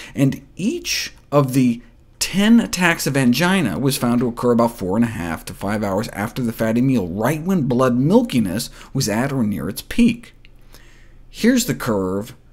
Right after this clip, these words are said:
after a non-fat meal. Same bulk in calories, but made out of starch, sugar, and protein. And no anginal pain was elicited in any of the patients they tested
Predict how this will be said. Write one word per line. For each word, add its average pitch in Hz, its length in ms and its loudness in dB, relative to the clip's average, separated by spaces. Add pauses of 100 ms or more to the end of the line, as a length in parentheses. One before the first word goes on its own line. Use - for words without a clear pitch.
(140)
after 120 340 -2
a 117 100 2
non-fat 117 600 0
meal. 101 380 -2
Same 120 340 2
bulk 139 260 4
in 160 120 0
calories, 117 500 -2
but 110 80 -4
made 104 240 -2
out 95 180 -2
of 104 100 -8
starch, - 460 -6
sugar, 80 220 -6
and 95 100 -6
protein. 131 420 -4 (800)
And 127 380 6
no 147 360 2
anginal 135 680 0
pain 110 400 -4
was 117 180 -6
elicited 123 640 -2
in 107 320 0
any 220 260 8
of 214 60 4
the 185 80 0
patients 143 460 -2
they 123 120 -2
tested 135 520 -2